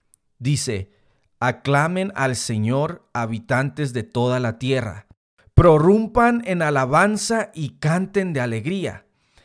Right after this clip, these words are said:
"Canten alabanzas al Señor con el arpa, con el arpa y dulces melodías,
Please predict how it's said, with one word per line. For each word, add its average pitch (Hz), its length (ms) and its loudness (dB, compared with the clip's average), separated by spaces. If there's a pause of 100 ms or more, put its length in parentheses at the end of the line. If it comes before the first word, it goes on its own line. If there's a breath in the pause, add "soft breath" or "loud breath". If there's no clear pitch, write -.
(420 soft breath)
"Canten 208 540 0
alabanzas 143 800 0
al 127 160 -2
Señor 131 560 -2
con 113 220 -6
el 104 180 -2
arpa, 160 520 0
con 127 260 -6
el 117 160 -2
arpa 151 440 0
y 147 140 -4
dulces 139 440 -6
melodías, 131 760 -4